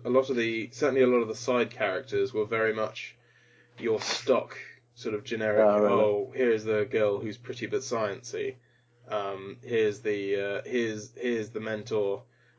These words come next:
Speaker 1: who's kindly but secretly he's evil."
Speaker 2: Yeah.
Speaker 1: Um, and it's, I found, other than the main character, I did think the main character, um, was, uh, was good in that he was, um,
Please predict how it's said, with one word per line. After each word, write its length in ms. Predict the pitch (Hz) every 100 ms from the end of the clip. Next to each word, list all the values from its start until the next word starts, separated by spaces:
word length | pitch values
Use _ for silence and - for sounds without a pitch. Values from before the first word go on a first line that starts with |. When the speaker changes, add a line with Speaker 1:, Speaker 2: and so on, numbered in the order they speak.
| -
Speaker 1:
who's 600 | 127 110 104 104 101 - -
kindly 640 | 135 120 107 101 104 101
but 320 | 95 107 95
secretly 440 | - 110 - - 101
he's 160 | 104 104
evil." 420 | 104 92 78 - _ _ _
Speaker 2:
Yeah. 300 | 123 110 92 -
Speaker 1:
Um, 280 | 107 110 107
and 100 | 107
it's, 240 | 117 -
I 140 | 120 117
found, 380 | 120 117 113 117
other 240 | 147 160
than 160 | 143 143
the 60 | 135
main 240 | 143 127
character, 440 | 139 143 101 - 95
I 120 | 107 -
did 140 | 165
think 140 | - 127
the 60 | 127
main 240 | 135 127
character, 800 | 123 127 117 - 110 104 101 101
um, 280 | 101 98 101 _ _ _ _ _ _ _ _ -
was, 580 | 113 107 107 107 -
uh, 420 | 110 104 101 98 90 _ - _ _ _ _ _ -
was 320 | 135 131 123
good 280 | - 190 147
in 120 | 127
that 140 | 120 -
he 120 | 127
was, 340 | 123 113 -
um, 420 | 123 113 113 113